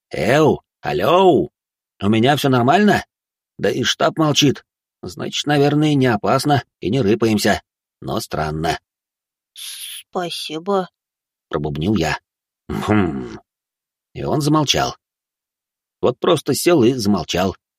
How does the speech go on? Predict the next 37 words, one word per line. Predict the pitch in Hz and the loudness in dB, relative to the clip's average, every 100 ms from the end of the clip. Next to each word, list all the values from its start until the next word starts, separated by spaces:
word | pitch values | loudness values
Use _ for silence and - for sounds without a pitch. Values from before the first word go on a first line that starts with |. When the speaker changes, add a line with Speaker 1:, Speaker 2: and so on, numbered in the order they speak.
| _ _ | _ _
Speaker 1:
Причём | 104 101 135 123 | -2 2 4 4
нет | 165 110 | 2 2
бы | 87 | -2
на | 90 | 0
лавочку | 101 90 - 80 | 0 0 -4 -8
справа, | - 113 147 139 98 | -6 0 2 2 0
слева, | 92 135 120 98 | 2 2 2 0
спереди, | - 113 117 95 85 - _ - | 0 2 2 0 -4 -6 _ -4
да | 175 | 2
любую | 190 170 147 | 4 4 4
другую | 107 156 135 104 78 _ _ - | 4 2 4 2 0 _ _ -4
из | 95 | -2
десятка | 98 107 101 - | 0 -2 -2 -4
пустых. | - 113 - - - _ _ _ | -6 -4 -4 -8 -10 _ _ _
Нет, | 69 76 95 92 - _ _ - | -8 -4 -4 -4 -6 _ _ -6
со | 135 | -2
мной | 113 117 151 | 2 2 2
сел. | - 98 - _ _ - | 2 0 -2 _ _ -8
Ну | 98 147 - | -2 -2 -2
какого | 180 - 208 202 180 | -4 -2 0 4 4
фига? | 156 196 180 143 127 131 120 117 110 101 - - | 2 -4 -6 -4 0 2 2 2 0 -2 -4 -12
Да | - 151 | -6 -4
что | - - 185 | -4 0 0
с | - | 2
Москвой | 185 - 180 180 | -2 -2 0 4
не | 180 | 4
так? | 180 143 - - _ _ _ _ - | 4 0 -2 -10 _ _ _ _ -10
У | 160 | -6
меня | 160 165 156 | -4 -2 -2
ещё | 135 147 | 0 0
три | 160 156 | 2 2
минуты | 151 156 175 | 4 2 4
отдыха, | 170 113 104 95 - _ _ _ | 2 2 -2 -2 -6 _ _ _
а | - - | -6 -2
уходить | 143 127 120 151 143 | 0 0 2 0 0
некрасиво, | 123 120 107 165 175 | 0 0 2 2 4
блин. | 156 92 | 4 2